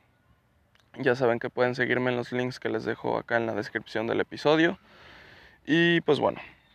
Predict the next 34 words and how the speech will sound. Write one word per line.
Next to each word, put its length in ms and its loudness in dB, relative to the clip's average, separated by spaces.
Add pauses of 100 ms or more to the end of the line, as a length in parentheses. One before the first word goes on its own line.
(160)
hoy 140 4
toca 260 4
hablar 240 6
del 160 6
Ataque 280 0
de 100 4
los 200 -2
Titanes, 460 0
temporada 480 2
tres. 600 -4 (800)
Así 320 0
es, 360 0
ya 160 2
estoy, 420 0 (300)
ya 160 6
me 240 4
vi 140 0
toda 260 4
la 120 2
temporada 480 -2
tres. 380 -12 (800)
Mm, 520 4 (120)
me 180 4
tardé, 400 6 (380)
sí, 320 -2
me 160 -4
tardé 380 2
en 80 -4
subir, 480 -2 (880)
eh, 480 -8 (140)
este 240 -4
episodio. 460 0
¿Por 220 -10
qué? 280 0